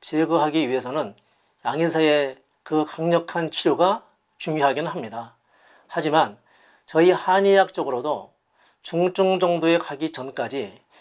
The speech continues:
예방이라든가 이런 초기 경미한 증세, 중등도의 질환 정도까지는 얼마든지 우리 한의학적인 처방을 가지고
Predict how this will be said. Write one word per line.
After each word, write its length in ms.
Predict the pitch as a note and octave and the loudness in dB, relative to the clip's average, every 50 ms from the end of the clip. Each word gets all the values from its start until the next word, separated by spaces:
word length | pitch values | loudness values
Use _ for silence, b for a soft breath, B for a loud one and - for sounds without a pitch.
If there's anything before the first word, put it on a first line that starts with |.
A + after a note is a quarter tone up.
| b b _ | b b _
예방이라든가 1120 | C#3+ C3+ C#3+ D#3 D#3 E3 D#3+ D#3+ D#3+ D3+ D3 D3 D#3+ D#3 D3 B2+ A#2 A#2 C#3 F3 G3 G#3 - b b b b b b b b b _ | -6 0 2 4 4 4 2 2 0 -2 -2 -2 -2 -2 -2 -4 -2 0 0 -2 -2 -6 -12 b b b b b b b b b _
이런 280 | - D3+ D#3+ D#3 D#3+ | -4 -4 -2 -4 -4
초기 500 | D#3+ - - A3+ G3+ E3 C#3+ A2+ F#2 - _ _ _ _ _ _ _ _ _ _ | -8 -4 -2 -2 0 0 -2 -4 -4 -8 _ _ _ _ _ _ _ _ _ _
경미한 720 | - - D3+ D#3 F3 F3 F3+ F3+ E3+ E3+ F3 F3 E3+ D#3+ | -14 -8 -2 0 2 4 4 4 4 4 2 0 0 -4
증세, 560 | - D3+ D3 C#3+ B2+ A#2 A2+ D3 F#3 G#3 A3+ b b b b b b b | -4 -6 -6 -6 -4 -4 -2 -2 -4 -4 -6 b b b b b b b
중등도의 800 | - - E3 F3 F3 D#3+ F3 F3 F3 E3 E3 D#3 D#3 D3+ D3+ D3 | -6 -2 0 0 2 2 2 2 4 2 2 2 4 2 2 0
질환 460 | - - D#3+ D3+ D3+ D3 C#3+ C#3+ C3+ | -2 -2 0 -2 0 -2 -6 -10 -12
정도까지는 840 | - C#3+ C#3 C3+ D3 D3+ D3+ - C#3+ A#2 A2 A#2 D3 D#3+ A#2 F#2+ - b b b b b b b b b b b b _ _ | -10 -8 -6 -2 -2 -2 -2 -2 -4 -4 -2 -2 -2 -4 -4 -6 -12 b b b b b b b b b b b b _ _
얼마든지 720 | - B2+ C#3+ E3+ F#3 G3 G3 G3 F#3 F#3+ F3+ F3 F3 F#3 | -8 -2 2 4 8 8 8 8 6 2 -2 -2 -2 -2
우리 580 | F3+ D#3 D3+ E3 E3 E3 E3 E3 D#3+ D#3 D#3+ _ _ _ _ | -2 0 -2 -4 -2 0 0 0 0 0 -4 _ _ _ _
한의학적인 800 | _ - - E3+ F3 F3 F3 E3 E3 - E3+ D#3 D#3 D3+ D3 | _ -8 -4 -2 0 2 0 0 0 0 -4 -2 -2 -4 -6
처방을 400 | - - F3 F3+ F3 E3+ D#3 C#3+ | -6 -6 -4 2 2 2 2 2
가지고 640 | C#3 - - A#2+ B2+ C#3+ - - - D#3 G3 A#3 - | -4 -8 -10 -8 -6 -6 -4 -2 0 0 0 0 -4